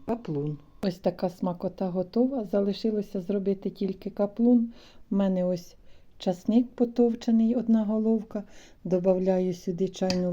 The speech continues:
ложечку солі, ось таку чашку води холодної кип'яченої, пару крапель олії. Все добренько перемішуємо.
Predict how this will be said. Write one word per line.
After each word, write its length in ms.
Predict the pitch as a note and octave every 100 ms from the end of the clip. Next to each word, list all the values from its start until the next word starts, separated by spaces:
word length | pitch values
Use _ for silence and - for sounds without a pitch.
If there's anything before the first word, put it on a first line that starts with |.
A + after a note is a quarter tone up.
| F3+
ложечку 520 | F3 F3 F3 - F3+ - - - - - -
солі, 640 | - - F#3+ A3 A#3+ A3+ A#3 - - - - -
ось 200 | A3 F3
таку 480 | - F#3+ F#3 G3 F3+ - - - - - -
чашку 640 | - F#3+ F#3 - - F3 E3+ - - - F3+
води 400 | F3 F3 A3+ B3
холодної 720 | - A#3 A#3 A#3 A3+ A3+ A3
кип'яченої, 1080 | - A3+ - A#3 - A3+ A3 G#3+ G#3 G#3+ A3+ - - - - - - -
пару 340 | G#3+ G#3 G3
крапель 560 | F#3+ G3 G3 F#3+ G3 F3 - - - - - - - A#3
олії. 800 | F#3 F3 F#3+ A#3 B3+ A3+ A#3 A#3
Все 220 | - G3+
добренько 580 | F#3 F#3+ F3+ F#3 F#3 -
перемішуємо. 960 | F#3 F3+ F3 F3 G3+ A#3+ - A3+ A3